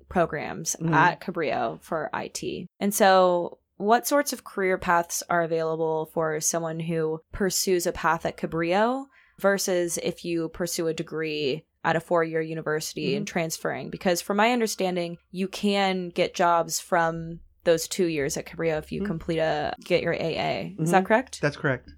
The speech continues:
Speaker 1: So could you elaborate more on what that looks like for
Speaker 2: Um,
Speaker 1: students?
Speaker 2: so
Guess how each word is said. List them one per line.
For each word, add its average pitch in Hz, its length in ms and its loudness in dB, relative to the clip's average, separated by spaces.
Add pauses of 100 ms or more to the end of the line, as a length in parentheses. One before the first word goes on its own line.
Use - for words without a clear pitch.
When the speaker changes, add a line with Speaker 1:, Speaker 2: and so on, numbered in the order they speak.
(300)
Speaker 1:
So 214 180 0
could 202 100 -4
you 202 100 4
elaborate 175 600 4
more 165 200 0
on 165 120 -4
what 165 140 -6
that 165 220 2
looks - 220 -6
like - 180 -4
for - 140 -4
Speaker 2:
Um, 226 80 4
Speaker 1:
students? 277 320 0 (220)
Speaker 2:
so 190 500 6